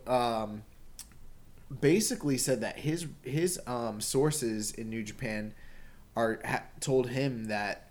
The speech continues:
the guy that they see as being the potential replacement for Kenny Omega as far as being a, a ambassador in the West and being, like, a worldwide superstar is Will Ospreay,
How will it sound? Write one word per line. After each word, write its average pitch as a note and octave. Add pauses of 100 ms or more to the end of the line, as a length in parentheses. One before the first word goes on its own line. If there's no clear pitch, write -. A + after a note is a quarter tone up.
(100)
the A#2+
guy B2
that C#3
they B2
see A#2+
as G#2+
being A2+
the G#2 (340)
potential A#2
replacement A#2
for G#2
Kenny A2+
Omega G#2
as G2+
far A2
as G#2
being G#2+
a, F#2+
a G2 (380)
ambassador A2
in G#2+
the G#2
West G#2
and A2
being, G#2
like, G2+
a G2+
worldwide G#2
superstar A2 (680)
is C#3+
Will A#2
Ospreay, F#2+